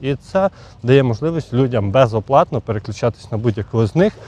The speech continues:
і користуватись цим. В загальному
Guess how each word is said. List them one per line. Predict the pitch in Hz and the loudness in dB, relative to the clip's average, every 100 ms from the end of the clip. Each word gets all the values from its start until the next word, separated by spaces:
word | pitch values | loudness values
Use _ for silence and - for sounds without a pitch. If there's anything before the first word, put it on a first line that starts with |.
| - - - - | -20 -20 -16 -2
і | 175 | 0
користуватись | 165 123 117 - - 113 131 - 120 | 2 2 0 -2 0 4 4 4 -2
цим. | - - 123 98 - - - - | -4 0 2 2 0 -16 -20 -10
В | 113 | 0
загальному | 131 131 202 247 240 214 | 2 4 2 0 -2 -2